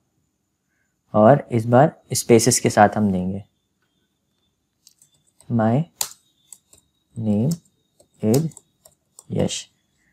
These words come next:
अब मैं ये पूरी लाइन इसमें पास करने वाला हूँ, और अब देखते हैं इसको रन। ये देखिए सिर्फ my प्रिंट हुआ है इसमें। तो ये बाकी का जो name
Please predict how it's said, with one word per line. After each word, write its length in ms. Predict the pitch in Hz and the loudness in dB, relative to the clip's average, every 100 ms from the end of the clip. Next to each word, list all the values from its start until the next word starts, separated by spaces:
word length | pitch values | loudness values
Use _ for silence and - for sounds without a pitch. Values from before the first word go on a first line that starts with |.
| _ - | _ 0
अब 100 | 120 | 2
मैं 240 | 113 156 - | 4 2 2
ये 100 | 117 | 0
पूरी 300 | 110 117 120 | 4 6 8
लाइन 340 | 113 107 151 180 _ _ _ _ _ _ | 8 6 4 -2 _ _ _ _ _ _
इसमें 340 | - 110 143 190 _ _ _ _ _ _ _ | -6 0 0 0 _ _ _ _ _ _ _
पास 200 | 107 104 | 2 4
करने 280 | - 110 107 | 4 2 4
वाला 260 | 107 107 110 | 2 2 0
हूँ, 120 | 175 - _ _ - | -2 -4 _ _ -8
और 120 | 107 | -2
अब 80 | 107 | 0
देखते 380 | 101 104 101 - | 2 0 -2 -6
हैं 80 | 127 | -6
इसको 280 | - 160 170 | -6 -10 -8
रन। 260 | 113 107 113 - - _ _ _ _ _ _ _ _ - | -6 -6 -8 -12 -16 _ _ _ _ _ _ _ _ 2
ये 100 | 123 | 6
देखिए 340 | 110 92 - - | 6 4 -4 -4
सिर्फ 280 | - 151 131 | 0 2 4
my 300 | 120 120 139 | 6 6 6
प्रिंट 340 | 120 107 98 | 4 2 2
हुआ 180 | 101 92 | -2 -2
है 80 | 90 | -4
इसमें। 320 | - - 110 _ _ _ _ _ _ _ - | -8 -12 -16 _ _ _ _ _ _ _ 4
तो 180 | 160 - | 6 6
ये 180 | 131 143 | 6 6
बाकी 400 | 113 107 - 160 | 6 6 6 4
का 120 | 165 | 6
जो 140 | 151 | 6
name 400 | 131 113 135 165 | 6 4 4 2